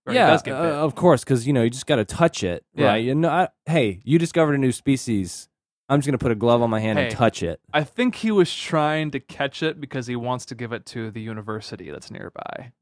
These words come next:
Speaker 2: Well, he does, but he g-, he goes, "What are you doing?" And he goes, "I'm gonna touch it." It just,
Speaker 1: Oh,
Speaker 2: he
Speaker 1: okay.
Speaker 2: goes, "It changed, uh, viscosity or, like, its membrane."
Speaker 1: Yeah,
Speaker 2: It
Speaker 1: it's, like, very
Speaker 2: changed.
Speaker 1: clear now.
Speaker 2: So now he just wants to <laughs> touch it,
Speaker 1: <laughs>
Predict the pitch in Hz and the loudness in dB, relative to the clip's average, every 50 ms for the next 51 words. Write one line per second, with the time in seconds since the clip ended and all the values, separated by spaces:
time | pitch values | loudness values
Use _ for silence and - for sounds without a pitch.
0 | _ _ - - 131 135 131 127 127 120 - - 117 117 113 107 156 175 165 120 | _ _ 0 4 4 6 6 4 2 0 -2 -6 -8 -6 -4 -2 0 2 2 2
1 | 110 107 110 107 101 123 123 113 123 127 139 135 123 135 - - 117 127 131 127 | 0 -2 -4 -4 -2 -2 -2 -2 -2 -4 -6 -4 -4 -4 -6 -6 -6 -2 0 2
2 | 120 110 98 - - _ _ - 113 135 170 190 190 160 160 202 175 117 104 104 | 2 2 0 -2 -10 _ _ -4 2 4 4 4 4 4 4 4 4 4 2 0
3 | 107 107 110 104 104 101 - - _ - 117 120 117 131 117 110 - - 151 156 | 2 2 4 4 2 2 -2 -8 _ -6 -4 2 2 2 2 2 -2 0 0 0
4 | - - 98 78 - _ - 120 131 131 131 117 104 101 110 131 120 110 123 117 | 0 -2 -8 -8 -8 _ -8 -2 2 2 4 4 2 0 -2 -2 2 2 4 4
5 | 117 127 - - - 143 143 143 143 139 135 123 110 - - - _ - 113 110 | 2 0 -2 0 0 2 2 4 4 2 2 0 -2 -6 -10 -12 _ -2 0 2
6 | 104 101 101 98 98 95 92 - - 110 98 107 107 - - 123 113 117 113 - | 2 4 4 2 2 0 0 -2 -6 -8 -2 -2 -2 0 2 4 4 4 2 2
7 | - 101 92 90 87 87 92 98 98 101 104 - 101 - 107 110 113 120 117 113 | -4 -4 -4 -2 -2 -2 -2 0 0 0 -2 -2 -6 -4 -2 0 0 0 0 0
8 | 104 107 101 98 147 139 135 127 123 - 160 104 - 143 127 87 - - 143 131 | 0 0 0 2 2 4 4 2 2 0 0 2 2 2 0 0 -4 -4 -2 -2
9 | 123 120 117 113 107 104 104 107 - - 120 123 127 131 120 113 107 117 113 110 | -2 -4 -4 -4 -4 -4 -6 -4 -2 2 2 4 4 2 2 0 -2 -2 -2 -2
10 | 107 - - 104 - - - 123 139 131 - - 120 - 160 147 - - - - | -2 -4 -8 -8 -8 -6 -4 -4 -4 -2 0 -2 0 4 4 4 4 2 0 -2
11 | - 180 135 | -2 0 2